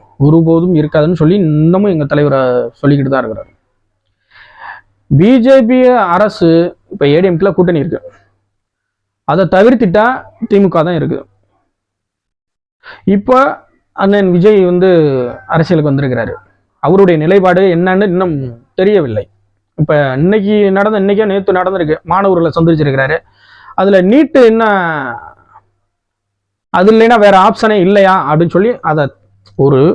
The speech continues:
நீட்னால எத்தனையோ பெண்மணிகள் வந்து இறந்துருக்கிறாங்க. அந்த மருத்துவ படிப்பு படிப்பதற்காக அதுல ஃபெயில் ஆகி எத்தனையோ மாணவர்கள் இறந்துருக்காங்க,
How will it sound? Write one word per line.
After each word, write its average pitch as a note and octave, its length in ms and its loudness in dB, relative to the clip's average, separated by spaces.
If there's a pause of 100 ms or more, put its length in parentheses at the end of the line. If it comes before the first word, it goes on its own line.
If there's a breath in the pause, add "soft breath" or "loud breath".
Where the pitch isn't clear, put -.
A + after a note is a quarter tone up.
(540)
நீட்னால F3+ 460 0 (120)
எத்தனையோ F3+ 320 0 (140)
பெண்மணிகள் F#3 500 0
வந்து F3+ 180 0 (260)
இறந்துருக்கிறாங்க. D3+ 580 -2 (960 loud breath)
அந்த E3 200 2
மருத்துவ F#3 340 2
படிப்பு E3 340 2
படிப்பதற்காக F3 640 0 (1160 soft breath)
அதுல F3 280 2
ஃபெயில் G3+ 200 2
ஆகி G3 140 2 (120)
எத்தனையோ G3+ 240 0
மாணவர்கள் F3 500 0
இறந்துருக்காங்க, F3 460 -2